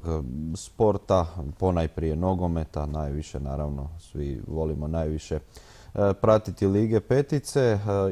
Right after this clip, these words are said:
ali ima i ostalih sportova, uvijek, e, možete se informirati o tom ostalo-,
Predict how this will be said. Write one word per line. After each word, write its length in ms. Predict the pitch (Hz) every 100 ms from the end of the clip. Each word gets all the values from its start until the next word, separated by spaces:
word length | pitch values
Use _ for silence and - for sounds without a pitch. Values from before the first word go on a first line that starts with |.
| 110
ali 240 | 117 110
ima 180 | 98 87
i 60 | 80
ostalih 420 | 80 - 90 78
sportova, 480 | - 78 78 - 78
uvijek, 400 | 73 76 73 -
e, 40 | 76
možete 640 | 76 73 78 73 71 73
se 220 | - 73 - - - -
informirati 800 | 110 90 92 87 92 98 92 92
o 80 | 90
tom 200 | 95 87
ostalo-, 560 | 95 - 98 85 85